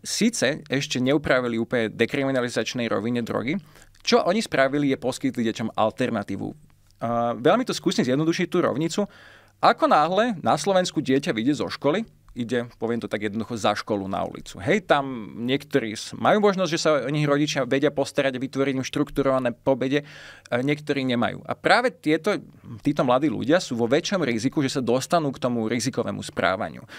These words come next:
Na Islande, keby ste v deväťdesiatych rokoch, v deväťdesiatom siedmom a deväťdesiatom ôsmom išli v Reykjaviku po hlavnej ulici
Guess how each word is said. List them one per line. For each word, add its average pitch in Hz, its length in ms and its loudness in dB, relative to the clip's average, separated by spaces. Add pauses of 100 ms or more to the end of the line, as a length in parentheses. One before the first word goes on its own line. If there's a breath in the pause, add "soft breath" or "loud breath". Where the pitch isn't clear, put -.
(180 loud breath)
Na 110 160 0
Islande, 175 560 2
keby 123 240 -4
ste 120 160 -6
v 110 80 -6
deväťdesiatych 151 640 0
rokoch, 113 240 -2
v 123 160 0
deväťdesiatom 127 320 -2
siedmom 123 240 0
a 123 80 0
deväťdesiatom 127 400 -2
ôsmom 147 320 -2
išli 143 480 -2
v 107 160 -6
Reykjaviku 127 800 0
po 117 80 2
hlavnej 120 320 2
ulici 123 400 -4